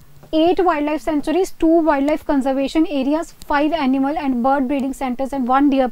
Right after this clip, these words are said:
park and three zoos। नेशनल पार्क्स हरियाणा में दो हैं, एक है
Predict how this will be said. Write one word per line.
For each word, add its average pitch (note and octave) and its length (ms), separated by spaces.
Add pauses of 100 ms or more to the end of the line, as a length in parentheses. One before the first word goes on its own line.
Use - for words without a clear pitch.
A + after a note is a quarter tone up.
park C4 260
and A3+ 180
three B3+ 280 (380)
zoos। A#3 300 (760)
नेशनल C#4+ 360
पार्क्स D#4+ 300
हरियाणा D4 260
में D4+ 200
दो C4 180
हैं, D#4+ 160
एक C#4+ 220
है D4 140